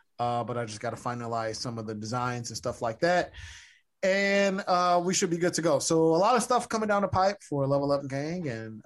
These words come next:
um, I, we hope that you guys enjoyed our episode today. And please feel free to hit us up. I don't give a fuck. D M me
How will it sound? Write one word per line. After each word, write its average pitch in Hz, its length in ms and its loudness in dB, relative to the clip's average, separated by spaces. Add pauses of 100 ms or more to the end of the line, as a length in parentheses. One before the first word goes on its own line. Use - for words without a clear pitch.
um, 113 500 -12 (180)
I, 110 220 -12
we 113 180 -10
hope 120 320 -6
that 113 180 -12
you 120 100 -14
guys 113 360 -4
enjoyed 117 320 -6
our 117 160 0
episode 127 380 -2
today. 190 320 2 (420)
And 202 400 2 (120)
please 156 420 2
feel 160 160 4
free 151 180 2
to 143 80 0
hit 147 140 2
us 143 160 2
up. 139 280 2
I 139 60 -2
don't 139 100 -2
give 135 120 -4
a - 20 -12
fuck. 135 300 -6
D 131 180 -6
M 131 140 -6
me 127 260 -8